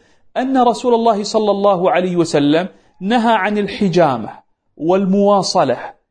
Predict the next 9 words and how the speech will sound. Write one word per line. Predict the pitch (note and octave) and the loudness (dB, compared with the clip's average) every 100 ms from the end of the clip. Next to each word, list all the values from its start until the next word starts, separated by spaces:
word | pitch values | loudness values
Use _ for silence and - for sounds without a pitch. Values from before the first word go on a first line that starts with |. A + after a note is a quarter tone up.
| _ | _
الوصال، | C#3 C#3 D#3 F#3 C3 G#2+ _ _ _ | -6 0 0 2 0 -4 _ _ _
ولم | D3+ F#3+ B3+ A3+ | -2 2 2 2
يحرمهما | G#3 G#3 - G3 F3+ G3+ F3+ G3 A#3 B3+ C4+ C#4 C#4 _ _ _ | 0 -4 -2 -2 -2 -2 0 2 2 2 2 0 -4 _ _ _
إبقاءً | D#3+ D#3 D#3 - D#3 F3+ G3 G3+ G#3 | -8 -6 -8 -4 -2 -2 -2 -4 -2
على | F#3 C3 E3+ F#3 F#3 - | -2 -2 -4 -2 -2 -2
أصحابه. | - - - C#3 C3+ C3+ B2+ A#2 A#2 A2+ G#2+ G#2 A#2 - _ _ - | -8 -8 -2 0 0 -2 -4 -4 -2 -2 -4 -6 -8 -12 _ _ -12
إذن | C#3 D3 A3 D#4+ - | -4 -2 -2 -6 -4
هذه | D#3 E3 C#3+ C#3+ E3+ G#3+ - | -2 0 -2 -6 -4 -4 -4
أدلة | C3+ C#3+ E3 C3 | -2 0 0 0